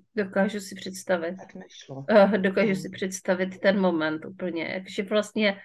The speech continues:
Speaker 1: člověk celým svým, eh, tělem, duchem, srdcem ví, že tady se prostě láme chleba, že přes tohle
Speaker 2: Hmm.
Speaker 1: nemůže jít.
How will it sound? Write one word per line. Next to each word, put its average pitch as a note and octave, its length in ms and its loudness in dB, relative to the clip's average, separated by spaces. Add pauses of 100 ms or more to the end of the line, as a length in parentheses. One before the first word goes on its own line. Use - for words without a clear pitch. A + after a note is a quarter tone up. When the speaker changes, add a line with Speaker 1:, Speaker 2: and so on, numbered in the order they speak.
(540)
Speaker 1:
člověk G#3 500 2 (320)
celým G3+ 720 2
svým, G3+ 720 -4 (640)
eh, F3 280 0
tělem, F#3+ 580 6
duchem, G3+ 480 2
srdcem A3 600 2
ví, G3+ 240 -4
že A3+ 160 -4 (120)
tady G3+ 260 4
se G#3+ 180 -2
prostě G#3 440 0
láme G3 340 6
chleba, F#3+ 680 2
že F#3+ 100 -2
přes F#3+ 260 -10
tohle F3+ 300 -2
Speaker 2:
Hmm. E3 100 0
Speaker 1:
nemůže F#3+ 340 -2
jít. G#3 280 -4